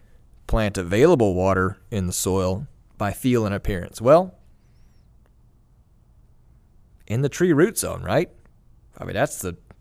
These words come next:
where else would you, I mean, <laughs> doesn't make any sense to care about the soil water status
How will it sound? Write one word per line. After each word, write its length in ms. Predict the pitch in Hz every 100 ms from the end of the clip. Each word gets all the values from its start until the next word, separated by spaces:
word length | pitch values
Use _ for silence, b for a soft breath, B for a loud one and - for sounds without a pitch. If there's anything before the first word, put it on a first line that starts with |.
| _ _ _ - - -
where 220 | 117 127
else 220 | 139 -
would 140 | 143
you, 240 | 135 131 - _ _ - -
I 100 | 110
mean, 340 | 104 104 98 - - B B B B B -
<laughs> 800 | - - - - - - - -
doesn't 260 | 123 117 131
make 200 | 135 143
any 160 | 143
sense 320 | 127 156 180 -
to 120 | 117
care 380 | 85 - 123 120
about 300 | 120 117 -
the 200 | 113 110
soil 420 | - 131 127 117
water 300 | 110 120 123
status 600 | - 117 120 120 -